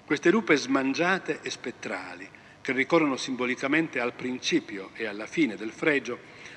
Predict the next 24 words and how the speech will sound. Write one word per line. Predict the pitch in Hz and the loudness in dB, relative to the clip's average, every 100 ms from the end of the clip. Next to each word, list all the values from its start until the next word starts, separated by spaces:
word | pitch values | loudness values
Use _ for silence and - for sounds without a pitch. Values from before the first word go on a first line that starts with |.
| - | -4
ricordano | - - 175 156 139 | 0 4 4 6 4
irresistibilmente, | 139 131 147 - 127 - 131 139 147 147 110 - 104 - - | 2 2 0 -2 -6 -4 0 0 2 2 0 -6 -12 -14 -10
gliel'ho | 107 107 | -6 -6
chiesto | - 147 127 - | 0 2 2 -2
e | |
me | 107 | -4
lo | 107 107 | -4 -6
ha | |
confermato, | - 131 - 143 120 104 123 - - - - - | -6 -2 2 2 2 -2 -10 -14 -16 -18 -18 -4
la | 131 | 0
dantesca | 131 139 135 175 156 - 143 | 2 2 2 0 0 0 0
lupa | 131 170 151 - 117 104 - - - - - - | 2 4 2 -2 -6 -6 -8 -18 -20 -20 -20 -6
che | 131 | -2
di | 127 135 | -2 0
tutte | 170 - 147 | -2 2 4
brame | 139 139 123 117 110 | 4 4 2 -2 -4
sembiava | - 120 123 135 123 120 | -4 -2 2 2 2 0
carca | 135 131 - - | 0 0 -4 -6
nella | 117 110 | -6 -6
sua | 117 151 | -2 0
magrezza | 131 131 127 - - 127 120 - - | 2 2 0 -2 -8 -10 -10 -16 -8
e | 127 | -2
molte | 131 127 123 139 | 2 2 2 -4
genti | 120 113 101 101 - | -2 -4 -6 -14 -18